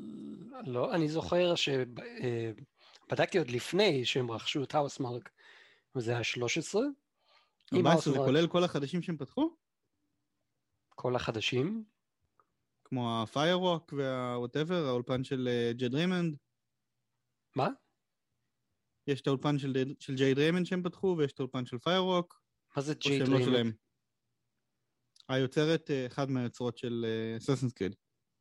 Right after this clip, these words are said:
Speaker 1: היא פתחה אולפן בפלייסטיישן? מה?
Speaker 2: כן. אין לו עדיין שם אפילו. טוב, הגיוני שהוא לא יופיע
Speaker 1: איפה
Speaker 2: פה אם עוד אין לו שם.
Speaker 1: איפה, איפה שמעת על זה?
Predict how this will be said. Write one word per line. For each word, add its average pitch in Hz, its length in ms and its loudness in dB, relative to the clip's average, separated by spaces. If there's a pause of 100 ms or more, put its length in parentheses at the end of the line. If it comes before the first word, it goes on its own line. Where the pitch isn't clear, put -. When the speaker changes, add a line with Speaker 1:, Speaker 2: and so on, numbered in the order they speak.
(1080)
Speaker 1:
היא 113 140 -8
פתחה 131 340 -2
אולפן 135 720 0
בפלייסטיישן? 131 880 -4
מה? 190 120 0 (500)
Speaker 2:
כן. 120 220 6 (560)
אין 139 100 8
לו 156 80 10
עדיין 147 240 6
שם 139 200 4
אפילו. 117 280 0 (760)
טוב, 123 140 2
הגיוני 123 280 6
שהוא 135 160 6
לא 127 60 8
יופיע 120 240 4
Speaker 1:
איפה - 120 -4
Speaker 2:
פה 120 80 0
אם 113 60 -2
עוד 113 120 0
אין 113 80 0
לו 113 100 2
שם. 113 180 0 (680)
Speaker 1:
איפה, 196 480 -2
איפה 208 240 -4
שמעת 202 360 0
על 196 120 0
זה? 208 100 -4